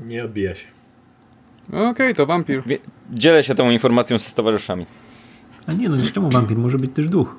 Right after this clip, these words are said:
Speaker 4: po prostu. Jak prze-, nią, przez nią przeleciała moja bułka, a wampir
Speaker 3: Nie
Speaker 4: jednak
Speaker 3: odbija
Speaker 4: by
Speaker 3: się w
Speaker 4: miał.
Speaker 3: lustrze.
Speaker 4: No.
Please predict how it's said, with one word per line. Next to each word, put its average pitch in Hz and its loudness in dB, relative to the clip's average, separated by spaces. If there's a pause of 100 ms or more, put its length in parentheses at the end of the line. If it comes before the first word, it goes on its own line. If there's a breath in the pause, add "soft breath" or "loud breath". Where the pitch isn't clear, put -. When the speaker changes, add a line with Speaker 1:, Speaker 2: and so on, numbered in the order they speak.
(160)
Speaker 4:
po 123 -14
prostu. 117 -8
Jak - -4
prze-, - 2
nią, 131 4
przez 127 -2
nią 135 -2
przeleciała 135 0
moja 127 4
bułka, 127 4 (920 loud breath)
a 117 -6
wampir 127 2
Speaker 3:
Nie 135 4
Speaker 4:
jednak 127 4
Speaker 3:
odbija 110 6
Speaker 4:
by 143 4
Speaker 3:
się 165 2
w 196 4
Speaker 4:
miał. 156 2
Speaker 3:
lustrze. 156 -2
Speaker 4:
No. 117 -2